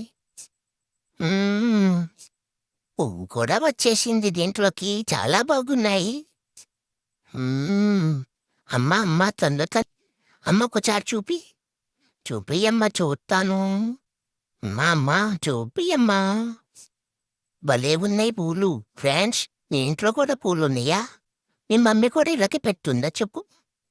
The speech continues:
భలేగున్నాయి కదా, చాలా బాగున్నాయి కదా. హాయ్, భలే ఉన్నాయి. నేను చూస్తున్నాను కూడా. మ్మ్. మ్మ్, పెట్టేసింది మమ్మీ అమ్మకు కూడా. మమ్మీ, మమ్మీ, మా నీళ్ళు పోయి మమ్మీ కూర్చుని,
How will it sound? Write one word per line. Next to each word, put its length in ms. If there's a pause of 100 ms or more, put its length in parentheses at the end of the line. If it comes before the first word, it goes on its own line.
(140)
భలేగున్నాయి 680
కదా, 220 (840)
చాలా 300
బాగున్నాయి 580
కదా. 200 (720)
హాయ్, 460
భలే 280
ఉన్నాయి. 400 (720)
నేను 320
చూస్తున్నాను 640
కూడా. 320 (1400)
మ్మ్. 520 (640)
మ్మ్, 320 (120)
పెట్టేసింది 520
మమ్మీ 340
అమ్మకు 400
కూడా. 240 (1400)
మమ్మీ, 240
మమ్మీ, 340
మా 160
నీళ్ళు 380
పోయి 180
మమ్మీ 320
కూర్చుని, 460